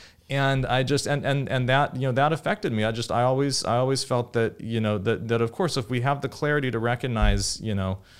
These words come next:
w-, how bad something was so many years ago, we all, I think we all wanna be the sort of person who, you know, who would say, "If I had lived at that time, I would have been different," right? I would have seen clearly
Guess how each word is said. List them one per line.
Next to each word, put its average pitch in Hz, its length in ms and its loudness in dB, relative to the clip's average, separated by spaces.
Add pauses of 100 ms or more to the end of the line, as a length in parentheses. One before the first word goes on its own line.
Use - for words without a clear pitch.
(280)
w-, - 360 -10
how 127 240 -2
bad 120 380 0
something 110 400 -2
was 104 220 2
so 113 140 -2
many 107 220 0
years 110 280 -2
ago, 95 360 0 (400)
we 117 160 0
all, 131 120 4
I 120 100 0
think 143 180 -4
we 135 120 2
all 135 160 2
wanna 127 160 0
be 113 120 0
the 110 120 -2
sort 110 180 -2
of 101 80 -4
person 107 400 -2
who, 104 340 -2
you 101 220 -2
know, 95 60 0
who 104 140 -2
would 104 140 -2
say, 107 160 -2
"If 98 140 -2
I 127 220 2
had 104 180 -2
lived 95 220 -4
at 92 80 -2
that 95 240 -2
time, 95 360 -4
I 123 140 0
would 127 160 -2
have 101 80 -4
been 101 180 0
different," 95 440 -6
right? 107 240 0
I 117 100 0
would 120 160 -2
have 117 80 -4
seen 110 300 -4
clearly 104 680 -2